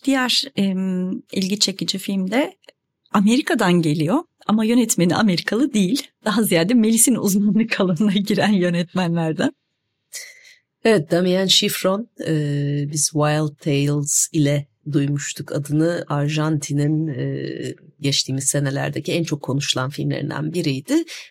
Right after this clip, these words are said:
Speaker 2: Tabii ne oluyor? Kendi ülkelerinde meşhur olup hemen Amerika'da, Hollywood'da film çekiyor bu yönetmenler. Bu çok uzun süredir böyle, yirmilerden beri böyle. E,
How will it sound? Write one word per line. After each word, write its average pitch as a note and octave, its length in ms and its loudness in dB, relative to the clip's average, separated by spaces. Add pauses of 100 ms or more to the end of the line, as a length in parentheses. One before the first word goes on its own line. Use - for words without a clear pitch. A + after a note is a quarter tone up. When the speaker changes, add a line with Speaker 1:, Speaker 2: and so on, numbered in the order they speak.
(120)
Speaker 2:
Tabii C4 600 0
ne A#3+ 100 -2
oluyor? F#3+ 580 0
Kendi F#3+ 280 -2
ülkelerinde C#3+ 540 0
meşhur G3+ 320 -2
olup D#3 320 -2
hemen G#3 440 -4 (440)
Amerika'da, F3 640 0 (140)
Hollywood'da F3 560 0
film G#3+ 240 -2
çekiyor D3 380 -2
bu C#3+ 80 -2
yönetmenler. C#3+ 760 -4
Bu D3+ 160 -6 (800)
çok - 280 4
uzun F3+ 200 2
süredir F3+ 420 4
böyle, D#3+ 120 0
yirmilerden D#3 720 0
beri - 200 -8
böyle. G3+ 360 2 (960)
E, F3+ 60 2